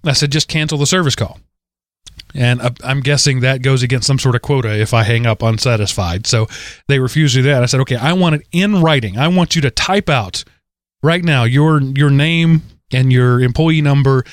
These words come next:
and the words, 'There is no way you will be charged for this call, this service call.'" And I, and I printed that, and I have a copy of it on my hard drive, uh, because I s-, I fully expect my next bill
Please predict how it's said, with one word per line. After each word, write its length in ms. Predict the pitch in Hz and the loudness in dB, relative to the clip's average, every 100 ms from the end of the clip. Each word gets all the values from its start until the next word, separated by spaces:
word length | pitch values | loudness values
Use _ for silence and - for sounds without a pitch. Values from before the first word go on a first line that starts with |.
| - - 135 | -18 -8 -2
and 180 | 135 | 0
the 80 | 139 | 0
words, 480 | 135 147 143 143 139 - - | 2 2 2 0 -4 -10 -6
'There 180 | 139 143 | -4 -2
is 240 | 147 160 | -2 -2
no 160 | 156 160 | 0 2
way 160 | 143 147 | 2 2
you 180 | 143 | 0
will 80 | 131 | -2
be 120 | 127 | 0
charged 360 | 123 139 127 127 | 0 0 0 -2
for 140 | - | -2
this 160 | 117 120 | -2 -4
call, 440 | - 147 101 85 135 | -2 -2 -2 -6 -4
this 200 | 123 110 | -4 0
service 320 | - 139 120 | 0 0 0
call.'" 420 | - 87 - - _ _ _ _ _ _ _ | -2 -6 -10 -20 _ _ _ _ _ _ _
And 120 | 135 123 | -2 0
I, 200 | 123 123 | -2 0
and 140 | 131 | 0
I 60 | 120 | 0
printed 360 | - 160 135 104 | 0 -2 -2 -4
that, 340 | 90 - - - | -8 -12 -16 -6
and 100 | 123 | -2
I 60 | 113 | 0
have 140 | 131 | 2
a 40 | 131 | 0
copy 340 | 143 139 135 | -2 -2 -2
of 120 | 127 | 0
it 80 | 123 | 0
on 140 | 120 | 0
my 140 | 120 113 | 0 0
hard 200 | 123 117 | 0 0
drive, 360 | 101 78 - - _ _ _ _ _ _ _ _ _ _ - | -4 -6 -12 -18 _ _ _ _ _ _ _ _ _ _ -4
uh, 200 | 117 107 | 0 0
because 280 | 101 131 131 | 0 -2 0
I 100 | 123 | 0
s-, 140 | - | -2
I 80 | 139 | -4
fully 280 | - 165 170 | -2 0 0
expect 340 | - 160 135 | 0 -2 -2
my 120 | 127 127 | 0 0
next 240 | 123 127 | 0 -2
bill 420 | 127 104 95 - | -2 -4 -6 -14